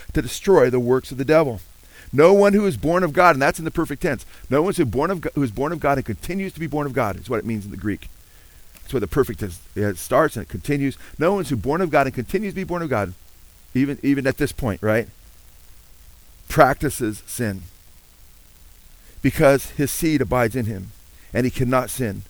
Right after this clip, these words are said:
because he is born of God." Now, he's not saying you won't fall into sin ever, 'cause in First John one nine, the very first chapter, he says, "If you say without sin, you're a liar and the truth is in you."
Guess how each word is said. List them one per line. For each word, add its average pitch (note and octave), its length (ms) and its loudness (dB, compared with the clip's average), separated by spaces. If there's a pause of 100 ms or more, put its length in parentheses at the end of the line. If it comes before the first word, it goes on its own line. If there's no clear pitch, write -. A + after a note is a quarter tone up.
(540)
because A#2+ 400 0
he C#3 80 -2
is G2+ 140 -2
born A2+ 260 -2
of G2 120 -6
God." A2 220 0
Now, A2+ 120 0
he's D3 120 0
not C3+ 160 0
saying C#3 200 0
you C3+ 80 2
won't C3+ 160 -2
fall F#3 280 4
into C3+ 140 -4
sin C3 160 -4
ever, A#2+ 260 -2 (280)
'cause C3 120 0
in B2+ 60 -2
First D#3 300 -2
John D3 240 2
one C#3+ 180 2
nine, E3+ 220 4
the C3 40 -2
very C#3+ 160 0
first D3 240 -4
chapter, E3 280 2
he A#2+ 60 -6
says, B2 240 -2 (420)
"If - 100 -6
you C3+ 80 -2
say D3+ 200 2
without C3 280 4
sin, E3+ 320 -2
you're B2 140 0
a - 20 0
liar B2 200 4
and B2 80 0
the G#2+ 40 -4
truth - 220 -6
is A2 120 -6
in D3+ 180 0
you." D#2+ 160 -6